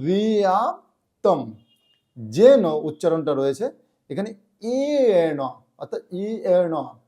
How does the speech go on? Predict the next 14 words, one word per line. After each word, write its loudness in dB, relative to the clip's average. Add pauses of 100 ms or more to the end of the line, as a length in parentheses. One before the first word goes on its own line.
(320)
অন্তর্দেশ -4
থাকলে -2 (400)
ইয়র 6
উচ্চারণ 0
হয়। -16 (720)
তারপরের 0
যে 0
লাইনটা -2
রয়েছে, -6
সেই -6
লাইনে -2
রয়েছে -4 (580)
তৎ, 6 (760)
অর্থাৎ -8